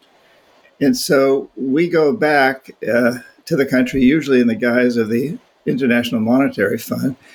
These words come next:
and say, "Hey, you know, let's re-, help you restructure your loan. In order to do that, we're gonna have to draw on the collateral, which is the oil or whatever the mineral is. And, uh, we, we also would like you to, uh,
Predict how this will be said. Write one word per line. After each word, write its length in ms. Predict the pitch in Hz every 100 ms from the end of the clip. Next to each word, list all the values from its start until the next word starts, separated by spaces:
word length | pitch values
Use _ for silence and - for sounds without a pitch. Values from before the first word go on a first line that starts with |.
| -
and 100 | 165
say, 160 | 180 165
"Hey, 260 | 202 202
you 140 | 143 151
know, 320 | 175 175 - - _
let's 240 | 175 185 -
re-, 140 | 160
help 180 | 156 180
you 100 | 175
restructure 520 | 160 151 - 156 -
your 200 | 139 131
loan. 320 | 135 180 143
In 80 | 113
order 240 | 131 160 135
to 60 |
do 240 | 113 170 175
that, 240 | 139 135
we're 120 | 131
gonna 140 | 131 123
have 140 | 127
to 100 | 123
draw 320 | 95 135 131
on 120 | 131
the 100 | 120
collateral, 680 | 110 - 127 156 127 98 - - _ _ _ _ -
which 180 | 135
is 160 | 143 120
the 100 | 127
oil 360 | 113 117 127 139
or 140 | 101 -
whatever 440 | - 131 113 104
the 80 | 104
mineral 380 | 123 117 123 113
is. 400 | 120 143 160 - - _ _ _ _
And, 320 | - 151 156 156
uh, 240 | 156 160
we, 280 | - - 147
we 160 | 175 196
also 400 | 220 - 185 165
would 360 | 135 131 123
like 260 | 131 156 -
you 140 | 147
to, 440 | 139 - 131 123 120
uh, 320 | 113 120 -